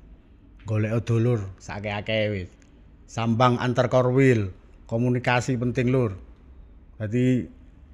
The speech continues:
ojo sampai pedot seduluran lah. Dadi,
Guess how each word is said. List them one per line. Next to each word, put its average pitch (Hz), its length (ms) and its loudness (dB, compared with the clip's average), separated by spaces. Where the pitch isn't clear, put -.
ojo 123 220 2
sampai 139 240 0
pedot 127 260 0
seduluran 135 500 2
lah. 98 140 -4
Dadi, 123 680 -2